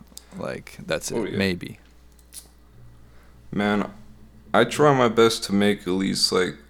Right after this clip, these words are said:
Speaker 2: one or two or three beats a day. Like, they might suck and, like, I don't, um, I don't split the channels, you know what I mean? Like, I don't fucking
Speaker 1: Yeah, yeah,
Speaker 2: lay the
Speaker 1: yeah.
Speaker 2: beat out, but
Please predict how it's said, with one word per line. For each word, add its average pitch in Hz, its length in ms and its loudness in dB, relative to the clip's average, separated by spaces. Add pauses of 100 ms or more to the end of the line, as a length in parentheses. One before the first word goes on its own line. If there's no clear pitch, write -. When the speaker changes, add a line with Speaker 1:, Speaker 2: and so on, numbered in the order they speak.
(120)
Speaker 2:
one 98 340 0
or 101 80 2
two 101 340 -2
or 92 80 2
three 95 440 -2
beats 98 460 -2
a 73 40 -6
day. 82 400 0
Like, - 320 -6 (460)
they 107 80 -2
might 131 200 4
suck - 520 0
and, 87 100 -2
like, - 260 -4
I 92 60 0
don't, 90 260 0
um, 80 360 -4 (1200)
I 98 80 2
don't 107 320 0
split - 460 -2
the 85 60 -8
channels, 101 680 0
you 95 80 -2
know 92 80 -2
what 98 100 0
I 92 60 0
mean? 92 220 -6
Like, 82 180 -8 (220)
I 101 80 2
don't 98 220 0 (200)
fucking 87 300 -2
Speaker 1:
Yeah, 90 100 2
yeah, 87 140 4
Speaker 2:
lay 85 160 4
the 85 100 -2
Speaker 1:
yeah. 87 60 -2
Speaker 2:
beat 98 180 2
out, 123 500 2
but 76 340 -4